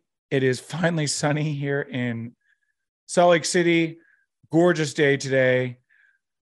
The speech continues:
And if, you know, five feet of snow over the last four days wasn't enough to deal with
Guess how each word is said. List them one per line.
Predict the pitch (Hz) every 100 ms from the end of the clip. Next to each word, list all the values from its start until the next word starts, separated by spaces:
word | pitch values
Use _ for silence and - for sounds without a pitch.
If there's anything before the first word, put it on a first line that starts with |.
| _ _ _ _ -
And | 156 160 156 156 147 147 143 143 127 - _ _ _
if, | 165 156 151 151 - _
you | -
know, | 147 135 131
five | - 165 165 165
feet | 175
of | 151
snow | - 156 156
over | 151
the | 139
last | 139 143 -
four | 147 127
days | 135 147 156 147 127
wasn't | 139 131 135
enough | 131 131
to | 135
deal | 123 131 135
with | 135 131